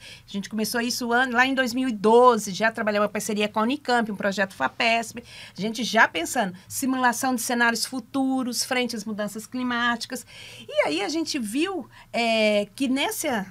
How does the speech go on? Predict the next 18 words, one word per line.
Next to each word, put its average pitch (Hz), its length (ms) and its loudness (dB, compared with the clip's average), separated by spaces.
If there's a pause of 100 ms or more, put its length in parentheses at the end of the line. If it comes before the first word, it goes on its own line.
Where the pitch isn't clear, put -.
nessa 202 720 -4
história, 214 580 4
né, 214 120 -2
que 220 100 -10
eu 214 40 -10
comentei 196 720 -4
aqui 180 220 -6
da 190 140 0
agropecuária 190 640 -2
brasileira, 208 560 -4 (340)
o 247 80 -10
quanto 403 400 -2
a - 20 -2
gente 269 260 -4
most-, 247 340 -6 (580)
conseguiria 240 800 -2
mostrar, 285 720 0 (340)
né, 240 220 0